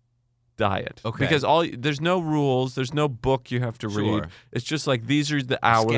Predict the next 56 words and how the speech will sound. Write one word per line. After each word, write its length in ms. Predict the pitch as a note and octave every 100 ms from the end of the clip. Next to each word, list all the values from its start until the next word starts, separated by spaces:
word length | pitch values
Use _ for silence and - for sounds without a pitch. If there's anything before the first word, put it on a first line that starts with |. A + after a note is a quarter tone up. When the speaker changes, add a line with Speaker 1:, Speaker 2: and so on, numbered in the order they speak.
| G#2
Speaker 2:
schedule. 180 | F2+ D#2+
Speaker 1:
You 60 | A#2+
just 220 | C3 -
pick 280 | D#3+ - -
eight 180 | C3 C#3
hours 400 | C3+ A#2 A2+ A#2 A#2
that 120 | -
you're 160 | A#2 A#2
going 200 | B2 A2+
to 100 | -
eat 200 | A2+ -
every 280 | G#2 G#2 G2
day. 400 | G2 G2 G#2 A2 - _ _ -
And, 280 | A#2+ B2+ -
you 80 | D#3
know, 100 | A#2
you 160 | A#2
don't 220 | B2 C3
eat 140 | A#2+ G2
crazy. 480 | - C#3 A#2 G#2 G#2+
I 100 | A2+
just 180 | A#2+
try 140 | - A#2
to 80 | F#2
eat 260 | A#2+ -
generally 400 | - A#2+ A#2 G#2+
what 160 | G#2 G#2+
I 120 | G2+
normally 400 | G#2 A2 A2 F#2+
would. 400 | G#2+ C#3+ A2 A2+
Speaker 2:
Yeah. 220 | F2 C#2 A#1+
Speaker 1:
But 100 | D3
I 60 | D#3
think 240 | G#3+ G3
the 120 | E3+
idea 340 | D3+ C#3 C#3+ C#3
is 140 | A#2
that, 300 | A#2+ G#2+ G2+ -
I'm 160 | B2 B2
not 160 | G#2
an 100 | G2+
expert 380 | G2 - - G2
in 120 | F#2
any 300 | G2+ G2+ G2+
sense, 280 | F#2+ G2 F#2+
but 180 | - G#2+
I 40 |
think 320 | A#2 C#3 F3 -
the 180 | E3
<laughs> 100 | D3+
idea 200 | C#3 D#3
is 80 | D3+
that 120 | D#3
you're, 160 | C3+ B2+ - - -
you're 140 | C#3+
burning, 500 | C3 D#3 D#3 D3+ C#3+